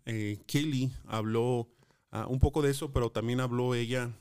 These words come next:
específicamente sobre la colaboración que tenemos con el,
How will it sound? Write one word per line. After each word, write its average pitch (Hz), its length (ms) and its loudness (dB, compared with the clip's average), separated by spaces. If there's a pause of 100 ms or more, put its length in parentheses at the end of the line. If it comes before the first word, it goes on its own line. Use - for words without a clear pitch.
específicamente 117 880 -2
sobre 110 200 -4
la 104 100 0
colaboración 104 640 -2
que 120 120 -8
tenemos 117 500 -2
con 104 240 -4
el, 101 180 -4